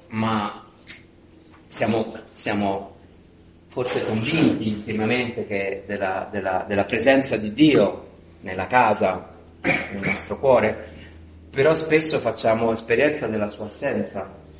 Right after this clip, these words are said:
La prima esperienza che facciamo di Dio è proprio della sua assenza. E, e quindi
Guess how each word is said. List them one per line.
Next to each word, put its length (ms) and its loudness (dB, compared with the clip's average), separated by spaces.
La 100 -2
prima 300 2
esperienza 600 2
che 80 -8
facciamo 420 4
di 140 -6
Dio 200 4
è 40 2
proprio 280 0
della 180 4
sua 180 6
assenza. 680 0
E, 800 -8
e 80 -8
quindi 600 0